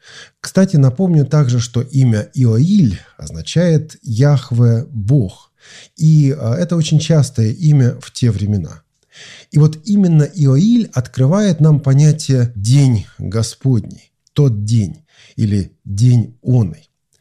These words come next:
Иоиль раскрывает понятие «Дня Господня», отталкиваясь от драматических событий, происходивших в его время. Он говорит о нашествии саранчи.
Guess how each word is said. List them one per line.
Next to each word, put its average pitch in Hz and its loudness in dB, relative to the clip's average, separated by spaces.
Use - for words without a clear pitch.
Иоиль 160 2
раскрывает 143 0
понятие 127 0
«Дня 120 2
Господня», 160 -2
отталкиваясь 170 0
от 117 0
драматических 123 0
событий, 165 0
происходивших 120 -2
в - -18
его 117 2
время. 113 0
Он 120 2
говорит 113 0
о 131 0
нашествии 127 0
саранчи. 120 -2